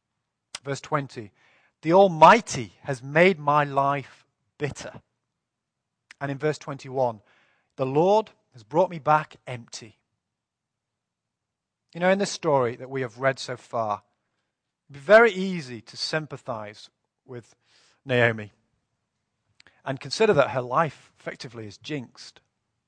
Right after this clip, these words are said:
But you know, in Naomi's mind, there is only one person to blame for her situation and her circumstances. You see, this is not,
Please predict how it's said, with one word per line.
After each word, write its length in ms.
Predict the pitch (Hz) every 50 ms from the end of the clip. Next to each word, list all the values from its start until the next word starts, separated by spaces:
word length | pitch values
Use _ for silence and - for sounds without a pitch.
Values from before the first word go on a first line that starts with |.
| _ _ _ _ _ _ _ _ _ _ _ _ _ _ _ _ _ _ _ _ _ _ _
But 120 | - 160 160
you 80 | 160
know, 320 | 160 175 190 202 202 - - _ _ _ _ _ _ _ _
in 120 | 165 156
Naomi's 640 | 156 156 156 160 165 175 190 196 196 185 175 165 139 156
mind, 540 | 156 147 147 139 127 - 76 - - - _ _ _ _ _ _ _ _ _ _ _ _ _ _ _ _
there 140 | 135 143
is 100 | 143 - - -
only 220 | 160 156 156 147
one 500 | 139 123 131 131 143 165 180 196 208 202
person 480 | - - - 175 170 160 - - 127 -
to 120 | - 117
blame 520 | 107 127 127 123 123 120 117 - - 117 _ _ _ _ _ _
for 100 | _ 135
her 120 | 120 135 123
situation 800 | - - 139 - - - 127 120 113 110 110 - - - 135 _ _ _
and 100 | 123 120
her 120 | 123 117
circumstances. 920 | - - - 117 - - 117 110 - - 110 107 104 - - - - - _ _ _ _ _ _ _ _ _ _ _ _ _ _ _ _ _ _ _ _ _ _ _ _ _ _ -
You 60 | 127
see, 140 | - 180 170
this 200 | 196 208 - 233
is 140 | 190 160
not, 280 | 170 185 202 196 -